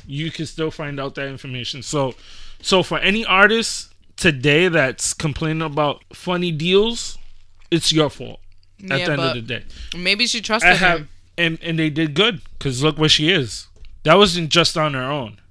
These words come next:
Speaker 2: It was mar-, it was more management than anything else.
Speaker 1: What management? They were her, her management.
Speaker 2: No, they weren't. They're just, the record label doesn't mean that
Speaker 1: They,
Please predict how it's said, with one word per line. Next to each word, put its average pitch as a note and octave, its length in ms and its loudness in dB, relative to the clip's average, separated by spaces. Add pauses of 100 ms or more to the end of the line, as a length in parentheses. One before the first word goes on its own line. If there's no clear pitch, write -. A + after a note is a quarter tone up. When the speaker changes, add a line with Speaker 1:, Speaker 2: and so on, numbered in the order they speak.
(180)
Speaker 2:
It G#3+ 60 -8
was A3 160 -8
mar-, D#3 240 -8 (120)
it G3+ 100 -4
was G3+ 140 -6
more E3+ 180 -10
management D3+ 540 -12
than B2+ 140 -18
anything C3 340 -20
else. - 300 -20 (140)
Speaker 1:
What F3+ 260 -4
management? C3 540 -6
They C#3+ 100 -2
were F3+ 240 2
her, C#3 180 -4 (120)
her C3+ 160 -6
management. A#2 580 -8 (200)
Speaker 2:
No, F#3+ 440 -14
they D#3+ 160 -12
weren't. E3 360 -10
They're D#3+ 120 -8
just, G3+ 280 -12
the E3+ 80 -6
record G3 320 -4
label G3+ 300 -6
doesn't E3 380 -8
mean E3 180 -8
that D3+ 100 -2
Speaker 1:
They, E3 100 8